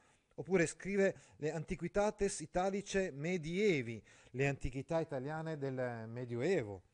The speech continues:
Oppure scrive gli Annali d'Italia dal principio dell'era volgare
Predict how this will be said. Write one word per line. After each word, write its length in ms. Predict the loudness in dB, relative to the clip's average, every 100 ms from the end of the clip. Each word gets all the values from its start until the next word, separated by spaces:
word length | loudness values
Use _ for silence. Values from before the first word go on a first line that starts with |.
| _ _ _ _ _ -10
Oppure 360 | -8 -2 -2
scrive 420 | -2 -4 -4 -2 0
gli 80 |
Annali 440 | -2 -4 -4 -4 -4
d'Italia 440 | -6 -6 -4 -2
dal 160 | -2 -4
principio 480 | -8 -10 -10 -8 -4
dell'era 360 | -2 -2 -2
volgare 720 | -2 -2 -2 -2 -2 -2 -2